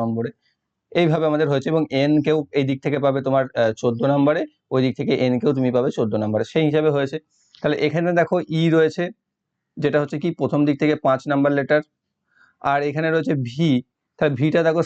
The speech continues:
শেষ দিক থেকে পাঁচ নাম্বার লেটার, কারণ একুশ নাম্বার লেটার আমরা জানি, তাহলে সেই দিকে ভিটা ঠিক রয়েছে। আবার এদিকে রয়েছে এফ, যেটা রয়েছে তোমার, আহ, ই এর পরেই ঠিক চলে এসছে, তাহলে এফ এর, আহ, যেটা আছে, তাহলে ভি এর ঠিক প-, ইউ এর ঠিক পরেরটা বা তো ভি এর ঠিক আগেরটাই হয়ে যাবে।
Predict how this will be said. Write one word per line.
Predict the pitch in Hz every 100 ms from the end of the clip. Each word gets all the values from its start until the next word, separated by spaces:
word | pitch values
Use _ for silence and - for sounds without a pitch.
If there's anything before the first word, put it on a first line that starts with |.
| -
শেষ | 156 139
দিক | 151
থেকে | 156 160 151
পাঁচ | 139 139
নাম্বার | 139 147
লেটার, | 139 143
কারণ | 156 156 123
একুশ | 147 135
নাম্বার | 131 127 113
লেটার | 110 151
আমরা | 131 107
জানি, | 101 - _ _ _ _ _ _
তাহলে | 147 135
সেই | 151
দিকে | 143 147 127
ভিটা | 147 147 -
ঠিক | 156 151
রয়েছে। | 156 175 208 _ _ _ _ _ - _
আবার | - 151
এদিকে | 156 160
রয়েছে | 165 165 175
এফ, | 156 165 -
যেটা | 139 143 147
রয়েছে | 147 139 -
তোমার, | 139 139 135
আহ, | - 127
ই | 135 147
এর | 151
পরেই | 147 143 160
ঠিক | 180 156
চলে | 160 147
এসছে, | 143 190 - _ _ _ _
তাহলে | 147 143 139 -
এফ | 135 131
এর, | 170 160
আহ, | 131 127 123 117 _
যেটা | 139 139 147
আছে, | 135 147
তাহলে | 131 135 - 127
ভি | 117 147
এর | 151
ঠিক | - 151 - _ _ _ _ _ _
প-, | 151 131
ইউ | 143
এর | 160 147
ঠিক | 170 160
পরেরটা | 151 147 135 139
বা | 123
তো | 123
ভি | 120 139
এর | 147
ঠিক | 165
আগেরটাই | 143 127 107 151
হয়ে | 147 156
যাবে। | 147